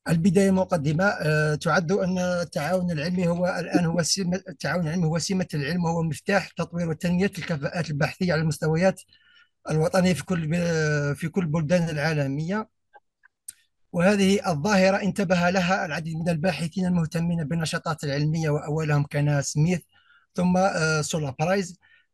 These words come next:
لاحظوا أن هناك تزايد الأوراق البحثية متعددة المؤلفين، إلا أنهم ارتأوا أن، آه، أن هذه الظاهرة العلمية يجب، آه، دراستها والغوص فيها، وذلك بالاتباع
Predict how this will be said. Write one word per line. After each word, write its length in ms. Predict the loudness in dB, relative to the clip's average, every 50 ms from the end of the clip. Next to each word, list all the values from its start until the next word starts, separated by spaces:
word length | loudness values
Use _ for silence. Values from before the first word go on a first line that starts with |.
| _ _ _ _ _ -12
لاحظوا 680 | -10 -4 0 2 2 2 4 2 2 2 0 0 0 0
أن 80 | 2
هناك 360 | 2 2 2 2 0 -2 -2 -2
تزايد 500 | -2 -2 0 0 2 2 2 2 0 -2
الأوراق 560 | -4 -2 -2 -2 0 0 0 0 0 0 -2
البحثية 420 | -2 0 0 -2 -2 -2 -4 -2
متعددة 580 | -2 -2 -2 -2 -2 -2 -2 -2 -4 -4 -4 -6 -10 -6 -2
المؤلفين، 800 | 0 2 2 2 2 2 2 2 2 0 0 0 -2 -2 -2 -2 0
إلا 320 | 2 2 2 2 2 2 2
أنهم 440 | 4 4 6 6 6 6 4 2 0 -4 -16 -20 _ _ _ 0
ارتأوا 540 | 0 0 2 2 4 6 6 4 4 2 0
أن، 180 | 0 0 0 0
آه، 520 | 0 0 0 2 2 2 2 2 0 0
أن 140 | 0 2 2
هذه 560 | 2 2 2 2 2 2 2 2 0 0 -2
الظاهرة 500 | -4 -2 0 0 0 2 2 2 2 0
العلمية 540 | 0 -4 -4 -6 -6 -4 -2 -2 -2 0 -2
يجب، 480 | -2 -2 -2 -2 0 0 0 0 0 -4 -10 -20 _ _ _ _ _ -4
آه، 220 | -2 0 0 0
دراستها 920 | 0 0 2 4 4 4 4 2 2 0 0 0 -2 -2 0 0 2 2 0
والغوص 1600 | 0 0 -2 -2 -2 -2 -2 -4 _ _ _ _ _ _ _ -8 -8 -6 -6 -6 -6 -6 -2 0 0 2 4 4 2 2 2 -2
فيها، 500 | -4 -4 -2 -2 -2 0 2 2 2 2
وذلك 520 | 2 0 0 0 0 0 0 0 0 0 -2
بالاتباع 760 | -2 -2 -4 -6 -8 -6 -4 -4 0 2 4 4 4 2